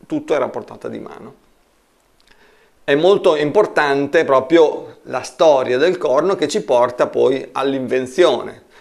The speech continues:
delle prime valvole rotative, nel caso del basso tuba del pistone berlinese.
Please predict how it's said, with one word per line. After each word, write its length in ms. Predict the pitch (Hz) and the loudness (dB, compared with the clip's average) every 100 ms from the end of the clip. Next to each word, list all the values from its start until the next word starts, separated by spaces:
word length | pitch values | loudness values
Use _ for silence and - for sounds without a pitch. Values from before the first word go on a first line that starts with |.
| _ | _
delle 240 | 127 123 | -2 -2
prime 280 | 127 147 123 | 0 -2 -2
valvole 480 | 120 123 117 113 113 | 0 0 0 -2 -2
rotative, 520 | 120 185 - 120 120 | -2 -4 -4 -4 -4
nel 160 | 139 110 | -4 -6
caso 200 | 117 110 | -8 -6
del 100 | 120 | -4
basso 200 | 113 - | -6 -8
tuba 260 | - 104 110 | -10 -8 -8
del 100 | 104 | -10
pistone 480 | - - 107 107 - _ _ | -12 -10 -10 -10 -18 _ _
berlinese. 640 | - - 104 - - - | -8 -8 -12 -18 -20 -20